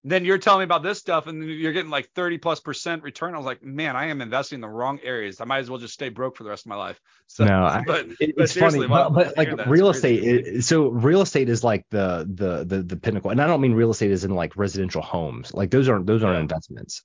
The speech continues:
Speaker 2: Um, I mean, p-, yeah, people can make the argument, I know, but, like, one of my, I told you, uh, Derek, one of my best friends from early childhood, he, he, um, <laughs>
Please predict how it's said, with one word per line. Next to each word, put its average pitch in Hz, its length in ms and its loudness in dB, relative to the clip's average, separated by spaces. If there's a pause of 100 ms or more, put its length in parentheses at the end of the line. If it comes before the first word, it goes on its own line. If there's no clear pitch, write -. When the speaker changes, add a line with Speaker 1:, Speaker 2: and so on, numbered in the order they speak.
Speaker 2:
Um, 90 400 0
I 156 60 2
mean, 151 240 4 (540)
p-, - 140 0
yeah, 143 460 2
people 156 260 0
can 151 140 2
make 135 160 2
the 101 140 0
argument, 117 520 0
I 101 120 -4
know, 101 160 -2
but, 98 140 -4
like, 127 120 -2
one 151 120 -2
of 131 120 -2
my, 113 300 -2
I 127 140 -2
told 123 260 -2
you, 95 260 -4
uh, 82 320 -2 (160)
Derek, 104 300 2
one 101 100 0
of 95 40 0
my 92 100 2
best 90 260 -2
friends 90 320 -2
from 85 240 -4
early 90 220 0
childhood, 92 580 -4
he, 101 300 -2 (440)
he, 107 320 4
um, 76 480 0 (160)
<laughs> 120 120 -4